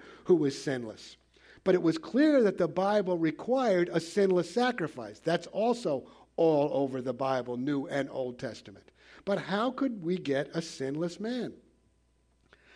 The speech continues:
I look around me and I see good people.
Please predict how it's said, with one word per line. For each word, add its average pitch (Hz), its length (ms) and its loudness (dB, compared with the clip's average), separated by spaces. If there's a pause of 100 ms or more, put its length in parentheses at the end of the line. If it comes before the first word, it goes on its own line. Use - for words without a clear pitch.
(600)
I 185 80 0
look 247 240 2
around 220 380 2
me 185 100 6
and 175 80 4
I 196 80 4
see 190 180 -4
good 165 340 0
people. 147 380 -6